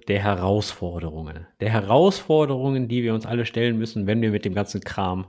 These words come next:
Home Automation mal anfangen. Weil da gibt's nämlich neben der Technik ganz, ganz, ganz viele menschliche Herausforderungen. Bleiben wir beim Thema Protokoll. Wolfgang hatte es schon ein bisschen angesprochen. Ihr fangt an, Komponenten zu kaufen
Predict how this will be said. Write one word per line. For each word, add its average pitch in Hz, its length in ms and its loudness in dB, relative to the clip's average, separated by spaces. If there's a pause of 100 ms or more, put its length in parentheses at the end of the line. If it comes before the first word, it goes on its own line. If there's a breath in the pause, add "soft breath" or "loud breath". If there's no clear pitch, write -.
(300)
Home 110 240 2
Automation 90 760 -4 (200)
mal 90 160 -4
anfangen. 87 560 -12 (320 soft breath)
Weil 123 100 0
da 139 60 6
gibt's 170 200 2
nämlich 175 400 2 (200 soft breath)
neben 175 460 4
der 139 140 2
Technik 127 600 0 (300 soft breath)
ganz, 156 380 0
ganz, 139 380 2
ganz 123 380 -2
viele 113 560 0 (300 soft breath)
menschliche 98 720 0
Herausforderungen. 80 760 -10 (460 soft breath)
Bleiben 165 200 10
wir 180 80 12
beim 160 160 8
Thema 160 200 6
Protokoll. 151 600 4
Wolfgang 143 320 4
hatte 147 160 -2
es 135 80 -2
schon 139 160 2
ein 131 60 2
bisschen 131 220 0
angesprochen. 135 600 0 (340 loud breath)
Ihr 135 100 0
fangt 202 380 4
an, 165 220 4
Komponenten 160 500 4
zu 139 140 2
kaufen 113 580 2